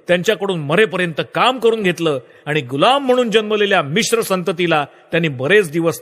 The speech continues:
त्याच अवस्थेत ठेवलं. या अद्भुत उदाहरणावरून काही लोकांचं मन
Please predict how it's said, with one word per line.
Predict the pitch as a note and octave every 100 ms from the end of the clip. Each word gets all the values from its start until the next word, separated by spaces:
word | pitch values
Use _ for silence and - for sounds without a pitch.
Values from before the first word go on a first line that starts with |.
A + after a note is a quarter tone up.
| -
त्याच | D3+ F#3+ -
अवस्थेत | D#3 D3 D3+ - C3+
ठेवलं. | - - G#2 _ _ _ _ _ _ _ _ _ _ _ -
या | A#2+ A#2
अद्भुत | B2+ C#3 A3+
उदाहरणावरून | G#3 F3+ F3+ F#3 E3+ E3+ E3
काही | D3+ D#3+
लोकांचं | E3+ D#3+ D#3 D3 D3+
मन | C3+ E3 G#3+